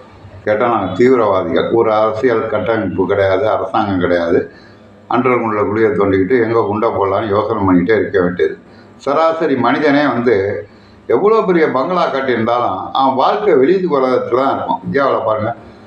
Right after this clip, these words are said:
கேட்டா அவன் ப-, அவன் இந்த வீடு யாருதுன்னு கேட்டா அவன் பெரிய மினிஸ்டர் வீடும்பான், இல்ல அவன் பெரிய கோடீஸ்வரம்பான். ஆனா அவன் அங்க இருக்கவே மாட்டான், வெளியே உலகத்துல தான் வாழ்வான். ஆனா இவன் குழியை தோண்டிட்டு அண்டர் கிரவுண்ட்லயே இருந்து குண்டை போடுறதுங்கிறது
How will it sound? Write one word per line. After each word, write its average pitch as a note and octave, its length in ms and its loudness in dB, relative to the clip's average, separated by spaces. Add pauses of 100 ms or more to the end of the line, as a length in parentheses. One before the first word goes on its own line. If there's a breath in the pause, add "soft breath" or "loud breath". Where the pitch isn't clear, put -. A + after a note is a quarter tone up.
(720 loud breath)
கேட்டா C3 240 0
அவன் F#2+ 200 -2
ப-, G2+ 180 -2
அவன் G#2 240 0
இந்த G2 180 0
வீடு D#3 220 2
யாருதுன்னு B2+ 420 0
கேட்டா A#2 220 -2
அவன் G#2 200 -2
பெரிய A2+ 200 2
மினிஸ்டர் A2 380 0
வீடும்பான், G#2 640 0
இல்ல G#2+ 140 -4
அவன் G#2+ 180 -2
பெரிய G#2+ 200 4
கோடீஸ்வரம்பான். G#2 840 0 (240 loud breath)
ஆனா D#3 160 0
அவன் D3+ 140 0
அங்க C#3+ 120 0
இருக்கவே D3 320 0
மாட்டான், A#2+ 260 -2
வெளியே C#3 200 4
உலகத்துல B2 420 2
தான் C#3 180 2
வாழ்வான். B2 400 -2 (1400)
ஆனா D#3 380 0
இவன் D#3+ 160 -4
குழியை A3+ 420 2
தோண்டிட்டு F#3 460 0
அண்டர் F#3 300 0
கிரவுண்ட்லயே F3 420 2
இருந்து C#3+ 300 0
குண்டை C3 240 2
போடுறதுங்கிறது A2+ 840 0